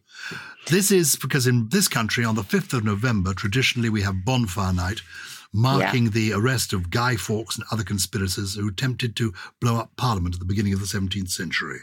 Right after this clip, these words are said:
Speaker 2: Yeah, and we talked about bonfire being an abbreviation of bonefire, didn't we?
Speaker 1: We did.
Speaker 2: Yes. Tom Trot is a real mystery. I'd not heard of this before. It says in the O E D that it's candy made of treacle, the same as taffy. It says it's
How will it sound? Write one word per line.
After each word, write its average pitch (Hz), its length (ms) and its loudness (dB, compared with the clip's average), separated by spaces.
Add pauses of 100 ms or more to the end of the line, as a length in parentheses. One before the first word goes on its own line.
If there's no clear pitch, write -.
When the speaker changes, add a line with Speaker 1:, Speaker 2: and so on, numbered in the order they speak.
(680)
Speaker 2:
Yeah, 190 320 0 (160)
and 214 100 4
we 214 120 4
talked 233 260 2
about 220 300 0
bonfire 208 480 2
being 190 260 2
an 185 80 2
abbreviation 180 680 2
of 160 120 -4
bonefire, 165 640 0
didn't 175 180 0
we? 117 60 4
Speaker 1:
We 113 80 2
did. 110 240 2 (640)
Speaker 2:
Yes. 175 440 0 (260)
Tom 440 280 0
Trot - 420 2
is 240 160 2
a 247 80 4
real 254 460 4
mystery. 226 560 2
I'd 220 240 2
not 240 220 2
heard 214 200 2
of 170 80 -4
this 170 180 0
before. 165 580 0 (340)
It 214 180 2
says 277 220 4
in 262 120 6
the 226 200 4
O 214 160 4
E 208 160 4
D 202 640 2
that 196 160 0
it's - 100 -6
candy 214 340 4
made 185 220 2
of 170 140 -4
treacle, 233 480 0
the 208 80 4
same 180 320 0
as 165 120 -4
taffy. 240 680 -2
It - 160 -2
says 175 320 0
it's - 320 -4